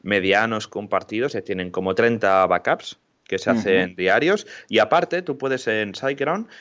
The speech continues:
Speaker 1: que es el que conozco, tú puedes entrar y bajarte un backup. Es decir, antes de hacer nada, tienes un botón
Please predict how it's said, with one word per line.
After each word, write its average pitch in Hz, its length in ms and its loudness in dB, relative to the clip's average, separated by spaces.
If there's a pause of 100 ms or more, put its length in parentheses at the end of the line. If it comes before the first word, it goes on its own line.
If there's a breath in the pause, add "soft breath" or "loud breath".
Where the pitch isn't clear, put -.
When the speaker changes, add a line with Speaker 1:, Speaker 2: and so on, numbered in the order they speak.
(120)
Speaker 1:
que - 80 -14
es - 80 -12
el 110 80 -10
que 107 120 -4
conozco, 143 380 0
tú 139 120 2
puedes 135 280 4
entrar 139 520 0 (200 loud breath)
y 127 120 4
bajarte 143 420 2
un 139 160 0
backup. 120 440 0 (600)
Es 104 80 -4
decir, 117 280 -2
antes 120 220 0
de 127 60 -2
hacer 113 240 -6
nada, 165 300 2
tienes 113 260 -2
un 120 120 0
botón 175 380 0